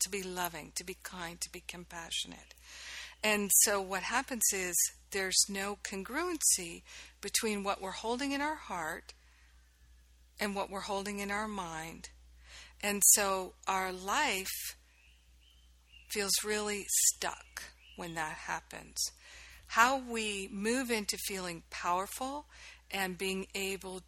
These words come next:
to have real success and healing in the physical body,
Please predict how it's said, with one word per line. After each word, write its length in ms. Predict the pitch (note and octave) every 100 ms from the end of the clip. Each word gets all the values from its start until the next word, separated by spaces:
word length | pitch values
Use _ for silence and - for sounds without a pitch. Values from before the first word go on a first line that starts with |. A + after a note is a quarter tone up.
| - -
to 400 | F#3+ E3+ E3+ E3 -
have 340 | - F#3 -
real 200 | F#3+ F#3
success 600 | - - - - G3+ A#3+ - - - - - -
and 280 | F#3 F#3+ F3+ - - - -
healing 560 | A3+ A#3+ B3+ C#4 D#4 D#4+ - - -
in 140 | G3 F#3
the 100 | F3
physical 400 | - G3 - A#3+
body, 500 | A3 A3+ A3 A#3 A#3+